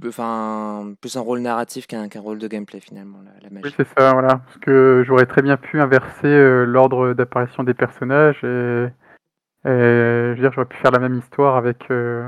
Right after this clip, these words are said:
Speaker 2: les personnages que j'ai actuellement, avec des interactions différentes entre les personnages, mais, heu, j'aurais pu faire quelque chose de similaire. Je voulais juste qu'on commence avec un mage et
Speaker 1: Ok. Bah, généralement, la raison pour laquelle on commence pas avec un mage, c'est que c'est des canons de verre et donc du coup, tout seul, ils servent à rien. <laughs>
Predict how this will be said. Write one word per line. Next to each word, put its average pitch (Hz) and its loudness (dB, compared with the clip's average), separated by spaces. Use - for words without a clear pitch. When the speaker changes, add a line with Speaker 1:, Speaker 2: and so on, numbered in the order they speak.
Speaker 2:
les 131 -14
personnages 127 -10
que 127 -20
j'ai 123 -6
actuellement, 139 -10
avec 123 -2
des 123 -4
interactions 131 4
différentes 131 -4
entre 123 -14
les 117 -6
personnages, 131 -4
mais, 123 -8
heu, 123 -8
j'aurais 127 -20
pu - -20
faire 131 -20
quelque - -20
chose 127 -14
de 123 -20
similaire. 123 -16
Je - -20
voulais 117 -6
juste 135 -12
qu'on 127 -12
commence 127 -10
avec 123 -6
un 117 -4
mage 123 -6
et - -20
Speaker 1:
Ok. 175 -16
Bah, 147 -4
généralement, 175 0
la 190 0
raison 170 -2
pour 147 -8
laquelle 147 -6
on 156 -2
commence 151 -8
pas 170 -4
avec 147 -4
un 143 -4
mage, 160 -4
c'est 131 -10
que 127 -12
c'est 127 -14
des 120 -10
canons 131 -6
de 120 -12
verre 139 -4
et 123 -4
donc 117 -10
du 113 -20
coup, - -20
tout 127 -18
seul, 135 -8
ils 120 -16
servent 113 -10
à 110 -4
rien. 113 -6
<laughs> - -12